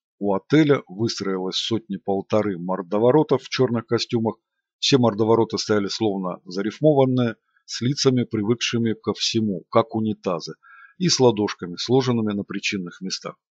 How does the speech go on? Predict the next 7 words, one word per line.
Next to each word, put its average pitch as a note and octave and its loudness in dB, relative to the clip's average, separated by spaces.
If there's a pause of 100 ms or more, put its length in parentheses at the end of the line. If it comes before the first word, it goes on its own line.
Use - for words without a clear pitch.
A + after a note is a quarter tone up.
(160)
Камеры, B2+ 2 (100)
фотоаппараты, F#2+ -6 (360)
журналисты. F2+ -10 (1500)
Последовало F3 8
какое-то E3 8
неуловимое D3+ 6
оживление, C#3+ 4